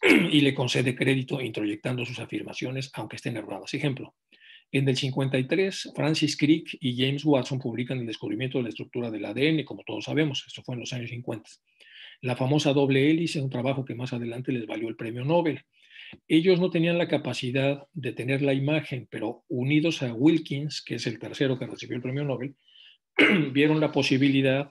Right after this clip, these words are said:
de, a través de ciertas, eh, eh,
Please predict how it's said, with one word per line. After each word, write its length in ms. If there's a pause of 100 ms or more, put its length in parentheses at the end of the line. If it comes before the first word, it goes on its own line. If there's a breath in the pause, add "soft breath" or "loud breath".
de, 360
a 120
través 280
de 80
ciertas, 560
eh, 380 (760 soft breath)
eh, 480